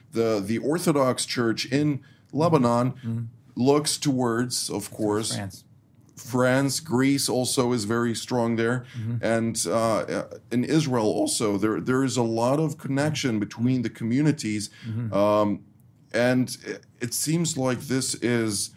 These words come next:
Speaker 1: also exploited not only for good reasons in, in
Speaker 2: Right.
Speaker 1: the idea of the governments at least,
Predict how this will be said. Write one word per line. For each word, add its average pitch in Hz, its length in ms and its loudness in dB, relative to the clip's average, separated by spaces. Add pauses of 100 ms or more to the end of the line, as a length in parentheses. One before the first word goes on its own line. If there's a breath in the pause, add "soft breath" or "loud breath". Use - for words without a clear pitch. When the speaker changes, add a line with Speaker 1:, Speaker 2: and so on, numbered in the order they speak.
(260 loud breath)
Speaker 1:
also 110 520 0
exploited 107 800 -4
not 110 340 0
only 110 320 -2
for 92 200 -6
good 135 360 -2
reasons 101 640 -2
in, 101 220 -4
in 98 200 -4
Speaker 2:
Right. 107 60 -8
Speaker 1:
the 101 140 -2
idea 95 340 -4
of 95 160 -6
the - 60 -6
governments 101 580 -2
at - 140 -12
least, 113 340 -2